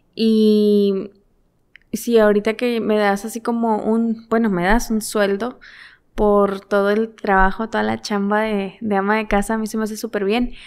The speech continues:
porque, pues, nos ayuda a los dos, o sea, para que le sigamos así como que echando ganas o así, porque también otra sería, otra opción sería, pues,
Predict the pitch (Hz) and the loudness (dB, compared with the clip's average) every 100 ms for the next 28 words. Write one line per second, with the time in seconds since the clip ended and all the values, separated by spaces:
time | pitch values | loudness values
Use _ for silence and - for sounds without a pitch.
0 | - - - 208 202 196 208 190 180 170 | -20 -20 -4 2 2 0 0 0 2 0
1 | 139 - - _ _ _ _ - 214 208 | -2 -8 -16 _ _ _ _ -10 -2 0
2 | 208 202 196 190 262 247 202 214 - - | 0 0 0 0 0 0 -2 -4 -6 -10
3 | 214 202 202 190 175 - - - _ _ | -8 -6 -2 0 0 -6 -18 -20 _ _
4 | - 202 202 196 190 190 196 226 226 226 | -4 -2 0 -4 -2 -2 -2 -4 -6 -6
5 | 226 226 196 190 214 208 214 214 214 208 | -4 -4 -4 -4 -2 0 0 0 0 -2
6 | 202 190 214 226 226 - - - _ - | -6 -6 -6 -8 -10 -20 -20 -20 _ 0
7 | 208 208 214 208 202 202 208 220 226 233 | 2 2 0 2 2 2 2 2 0 -4
8 | 226 - - - - - 220 220 240 247 | -10 -16 -8 -6 -4 2 2 2 0 0
9 | 220 214 214 214 220 220 208 214 - 226 | -2 -2 -2 0 -2 -2 -2 -4 -6 -6
10 | 220 226 214 208 208 202 - | -4 -4 -4 -4 -4 -6 -12